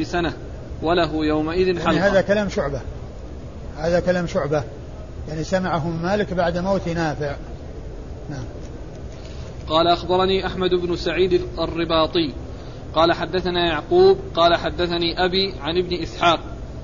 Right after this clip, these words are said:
Speaker 1: قال: حدثني صالح بن كيسان عن عبد الله بن الفضل بن عباس بن ربيعة عن نافع بن جبير بن مطعم عن ابن عباس رضي الله عنهما أن رسول الله صلى الله عليه وآله وسلم قال:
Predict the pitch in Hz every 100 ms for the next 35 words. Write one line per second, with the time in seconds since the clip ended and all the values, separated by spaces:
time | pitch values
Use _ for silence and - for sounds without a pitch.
0 | - - - - - - - - - 156
1 | 165 160 165 151 185 190 185 190 185 -
2 | 180 190 185 180 165 156 160 151 170 151
3 | 123 151 160 160 170 180 180 170 165 180
4 | 180 180 165 156 151 175 180 160 165 160
5 | 156 175 139 127 - - - 151 165 180
6 | 180 170 165 160 156 156 180 170 160 156
7 | 175 160 196 180 165 180 180 165 160 185
8 | 185 170 175 180 180 175 175 160 151 156
9 | 165 180 160 - - - - 196 202 180
10 | 175 185 175 175 185 185 185 190 175 170
11 | 170 185 180 175 175 160 165 175 180 170
12 | 170 165 151 190 185 160 151 160 151